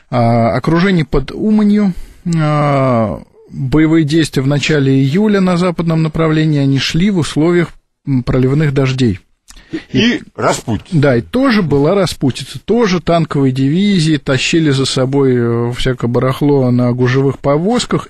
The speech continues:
Speaker 1: это уже было. Но это было, причем в условиях лета. А в октябре зимой были заморозки. Если мы почитаем не, так сказать, воспоминания, а документы, там написано: «Ночью землю подмораживает,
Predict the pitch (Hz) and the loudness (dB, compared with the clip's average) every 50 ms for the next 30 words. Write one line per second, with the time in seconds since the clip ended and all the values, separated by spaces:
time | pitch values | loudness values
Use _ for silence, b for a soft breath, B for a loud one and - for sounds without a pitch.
0 | - 170 175 175 - 165 160 147 139 156 151 143 139 143 175 202 196 151 120 95 | -4 -4 -4 -2 0 0 0 0 0 0 -2 0 0 0 2 2 2 2 0 0
1 | 90 - _ _ _ _ _ _ b b b b b b b b b b b b | -4 -6 _ _ _ _ _ _ b b b b b b b b b b b b
2 | _ - 123 123 127 123 - 131 123 135 170 226 240 226 208 175 147 - 143 131 | _ 0 2 2 2 2 0 -2 0 0 0 0 2 2 0 0 0 -2 -2 -2
3 | - - 151 131 117 113 127 - - 139 143 151 160 165 160 - 185 196 208 185 | -2 0 0 0 0 0 -2 -2 0 0 2 2 2 0 0 -2 0 0 0 0
4 | 139 - - 90 90 - _ _ _ _ _ - 120 110 123 127 - - - 147 | -2 -2 -4 -8 -8 -10 _ _ _ _ _ -4 -2 -2 -2 -2 -4 -4 -4 -2
5 | 131 127 139 190 226 247 247 202 - _ _ _ _ _ _ _ _ _ _ _ | 0 0 0 0 0 0 -2 -2 -4 _ _ _ _ _ _ _ _ _ _ _
6 | _ _ _ _ _ _ - 127 120 117 147 160 202 226 214 208 214 220 220 196 | _ _ _ _ _ _ -4 -2 0 2 2 4 4 4 2 2 2 2 0 0
7 | 240 233 214 147 113 101 - - - - 147 - _ _ _ _ - 139 - 156 | 2 2 2 2 0 -2 -4 -8 -12 -16 -20 -20 _ _ _ _ -4 -2 0 0
8 | 147 139 - 160 - - - - 175 151 143 131 127 131 139 143 143 139 135 123 | 0 0 0 -2 -2 -4 -2 0 0 2 2 2 2 2 2 2 2 2 2 0
9 | 110 B B B B B B B _ - - 113 - - 123 - - 131 135 - | -2 B B B B B B B _ -12 -10 -6 -4 -4 -4 -4 -2 -2 -4 -2
10 | - - 143 147 160 170 165 151 131 120 123 120 117 127 147 - - 294 320 339 | -2 0 0 2 2 2 2 2 0 0 0 0 0 -2 -4 -4 -4 -2 -2 -2
11 | 294 - - - 240 240 220 208 - - 185 - - 165 151 147 B B B B | -2 -4 -2 -2 0 2 2 0 0 -2 -2 -2 -2 -2 -4 -4 B B B B
12 | B B B B - 147 160 202 240 254 269 262 - - - 240 240 240 233 214 | B B B B 0 2 2 4 4 4 2 2 0 0 0 0 0 0 0 -2
13 | b b b b b - 180 170 151 139 190 208 190 160 139 - 160 143 156 185 | b b b b b -8 -4 -4 -2 0 2 2 2 2 0 0 0 0 2 2
14 | 196 214 233 247 254 247 214 226 220 220 220 220 220 196 - | 0 0 0 0 0 0 0 0 0 0 0 0 0 -2 -6